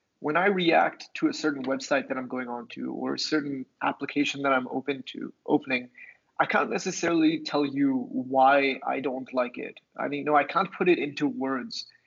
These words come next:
but I can just get this intuitive sense, like you said, that, look, I, you know, there's something about this product that I just don't like, and I'm gonna close it. I'm not even gonna explore it more.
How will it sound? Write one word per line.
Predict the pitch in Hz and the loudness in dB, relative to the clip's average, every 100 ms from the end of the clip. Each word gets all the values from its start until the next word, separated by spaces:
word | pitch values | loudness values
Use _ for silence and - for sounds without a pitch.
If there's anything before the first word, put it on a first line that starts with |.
| _ _ - | _ _ -10
but | 135 156 | 0 6
I | 147 | 6
can | 151 165 160 147 131 | 4 -4 -4 -8 -10
just | 131 175 190 - | -4 -2 -2 -4
get | 180 - | -6 -2
this | 165 - - | -4 -4 -10
intuitive | 147 - 170 170 160 | -8 -6 -2 0 0
sense, | - 151 147 - | 0 -4 -4 -4
like | 131 143 | -4 0
you | 135 | -2
said, | - 151 131 110 _ _ _ _ | 2 2 2 -2 _ _ _ _
that, | - 131 127 | -2 -2 0
look, | 165 156 | -4 0
I, | - 127 113 _ - | 0 0 -4 _ -14
you | 131 | -10
know, | 147 - | -10 -8
there's | 147 - | -6 -6
something | - 170 180 214 175 | -4 -4 0 2 4
about | 147 147 - | 4 0 -2
this | 147 - - - - _ - - | -6 -6 -10 -12 -18 _ -18 -10
product | 135 135 143 139 | -4 -2 -2 -2
that | 139 | -4
I | 135 | -2
just | 147 143 | -4 -2
don't | 143 127 | -2 4
like, | 139 156 | 2 2
and | 160 | 0
I'm | 165 | 0
gonna | 160 | 0
close | - 160 156 135 | 0 2 4 2
it. | - | -2
I'm | 139 | 0
not | 156 170 | 2 2
even | 170 | 0
gonna | 160 | -2
explore | 143 - - 131 135 | -2 -4 -6 0 0
it | 131 | -2
more. | 120 - - | -10 -12 -14